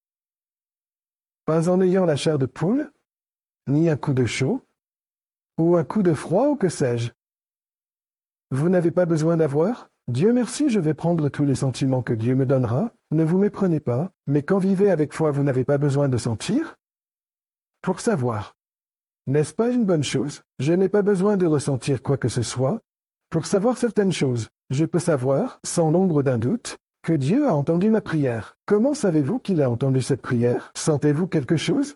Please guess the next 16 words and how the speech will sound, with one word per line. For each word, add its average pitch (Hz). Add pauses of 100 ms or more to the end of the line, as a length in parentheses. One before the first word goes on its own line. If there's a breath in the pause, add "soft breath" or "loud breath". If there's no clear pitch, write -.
Vous 135
n'avez 165
pas 226
à 208
ressentir 147
quoi 247
que 202
ce 160
soit. 113
J'ai 139
prié 160
selon 180
la 180
volonté 233
de 214
Dieu. 123